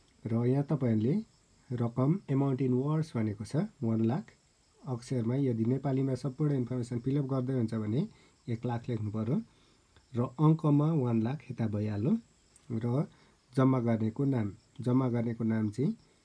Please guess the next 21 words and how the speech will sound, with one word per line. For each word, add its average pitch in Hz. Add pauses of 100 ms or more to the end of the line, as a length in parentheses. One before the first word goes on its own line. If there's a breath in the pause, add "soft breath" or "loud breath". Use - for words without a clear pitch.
(200)
यो 117
स्वयं 131
भइहाल्यो। 107 (1040)
र 117 (520)
यो 127
खातावालाको 127
नाम, 165
यो 135
जम्मा 113
गर्नेको 104
नाम, 104 (240)
छुट्टा 127
छुट्टै 120
भयो 104
नि 131
त, 110 (320 soft breath)
खातावाला 113
र 120
जम्मा 117
गर्नेको 107
नाम। 139